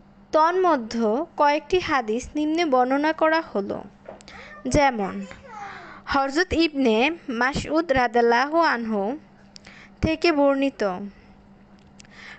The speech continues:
রাসূলুল্লাহ সাল্লাল্লাহু আলাইহি ওয়াসাল্লাম ইরশাদ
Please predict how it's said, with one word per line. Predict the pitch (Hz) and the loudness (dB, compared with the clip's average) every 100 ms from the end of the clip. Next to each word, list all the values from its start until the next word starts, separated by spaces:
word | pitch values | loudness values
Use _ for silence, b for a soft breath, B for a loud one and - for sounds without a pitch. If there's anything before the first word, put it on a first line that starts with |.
| - | 0
রাসূলুল্লাহ | 254 285 370 349 349 359 370 | 0 2 4 6 6 4 2
সাল্লাল্লাহু | - 302 277 240 226 254 302 339 | 2 4 4 6 4 2 2 4
আলাইহি | 254 226 240 285 | 4 6 4 4
ওয়াসাল্লাম | 294 302 - 302 233 202 233 302 - B B B B | 2 2 2 2 4 2 0 -4 -14 B B B B
ইরশাদ | 254 294 370 | 2 4 2